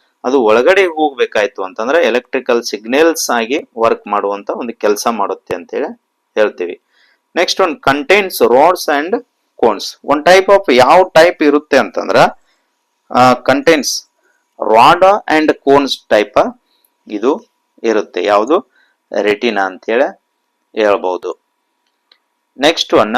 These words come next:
ಆ,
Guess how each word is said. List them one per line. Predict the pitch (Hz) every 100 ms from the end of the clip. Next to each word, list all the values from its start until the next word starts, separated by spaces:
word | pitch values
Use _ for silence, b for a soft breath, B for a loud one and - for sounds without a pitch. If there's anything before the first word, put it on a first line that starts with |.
| 165 - _ _ _ _ _ _ _ _ _ _ _ _ _ _ _ _ _ _ 135
ಆ, | 131 123